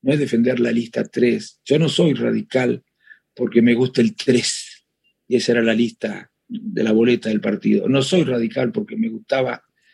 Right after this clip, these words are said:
eh, la, el, el comité, el inmueble en el que funcionaba el comité. Ni siquiera soy radical porque mi padre es radical. Al principio sí, después ya más grande, ¿por qué mi padre es radicalismo? ¿Y por qué soy radical?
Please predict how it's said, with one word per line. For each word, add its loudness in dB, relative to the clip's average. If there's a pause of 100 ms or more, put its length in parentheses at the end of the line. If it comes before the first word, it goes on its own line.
(280)
eh, -4
la, 0 (380)
el, 2
el 0
comité, 2
el 4
inmueble 0
en 0
el -4
que -6
funcionaba -2
el -2
comité. 0 (260)
Ni 4
siquiera 2
soy 4
radical -2
porque -4
mi -2
padre 0
es -8
radical. -8 (480)
Al -4
principio 0
sí, 0 (480)
después 0
ya -4
más -6
grande, -10
¿por -8
qué 0
mi -2
padre -4
es -14 (100)
radicalismo? -4
¿Y 0
por 2
qué 2
soy -4
radical? -10